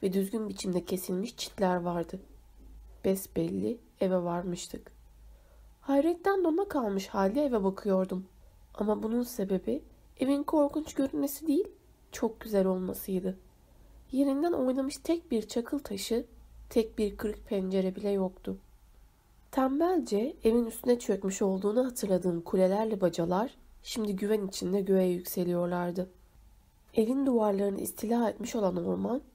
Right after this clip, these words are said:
şimdi saygılı bir mesafede duruyordu. Beraber parke taşlı bir patikadan geçip yeni boyanmış basamaklardan sundurmaya çıktık. Emma'nın beni artık bir tehdit olarak görmediği belliydi ama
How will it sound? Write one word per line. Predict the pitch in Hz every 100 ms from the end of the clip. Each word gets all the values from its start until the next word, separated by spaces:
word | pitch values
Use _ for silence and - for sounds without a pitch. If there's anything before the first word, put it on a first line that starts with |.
| - - -
şimdi | - 214
saygılı | 196 - 196 190 214 208
bir | 185
mesafede | 190 185 190 185 185 180 175
duruyordu. | 170 175 175 170 196 - - _ - - - - - - - - -
Beraber | 233 240 247 285 330
parke | 339 339 370 285
taşlı | 202 202 214
bir | 208
patikadan | 214 233 220 - 196 180 180
geçip | 175 170 247 - - - _
yeni | 220 214 233
boyanmış | 196 180 202 - -
basamaklardan | 190 196 185 185 180 175 214
sundurmaya | 220 - 196 196 185 180 180
çıktık. | - - - - - - - - -
Emma'nın | 285 339 226 220 302
beni | 262 233
artık | 233 233 - -
bir | 240
tehdit | 240 240 294
olarak | 269 196 190 190
görmediği | 240 226 190 185 202
belliydi | 196 202 233 226 190
ama | 185 190 185